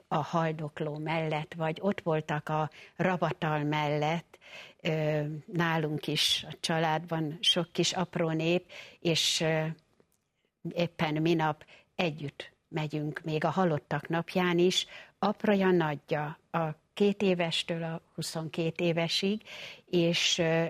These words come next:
ez is egy nagyon lényeges, hogy hogyan készítjük fel őket erre.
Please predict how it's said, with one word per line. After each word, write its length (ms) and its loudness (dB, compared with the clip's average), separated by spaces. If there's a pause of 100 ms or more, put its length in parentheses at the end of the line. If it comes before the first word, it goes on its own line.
ez 220 4
is 180 2
egy 120 0
nagyon 300 0
lényeges, 400 2
hogy 120 -2 (200)
hogyan 400 2
készítjük 760 0
fel 280 -4
őket 520 -12 (260)
erre. 520 -6